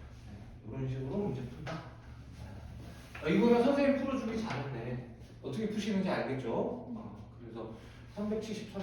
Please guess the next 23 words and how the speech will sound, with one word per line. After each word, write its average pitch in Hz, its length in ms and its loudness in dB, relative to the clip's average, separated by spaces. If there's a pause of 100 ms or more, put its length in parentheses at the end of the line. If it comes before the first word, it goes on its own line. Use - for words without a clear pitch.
번도 - 1200 0 (420)
천천히 190 420 -2
정리하면 139 840 0 (280)
문제 - 280 -6
풀 175 100 -6
수 170 140 -6
있다. 220 380 -6 (280)
그리고 254 680 4
여기서 208 760 6
우리가 208 460 4
다시 - 220 -2
한번 208 340 4
얘기하지만 165 680 0 (140)
강조하는데 202 1000 2 (880)
접점이 247 400 6
안 - 180 6
나와 190 260 4
있어요. 165 560 0 (480)
그러면 196 320 6
어떻게 175 300 2
푼다? 180 440 4 (440)
접점의 180 540 0 (640)
X좌표를 170 1080 0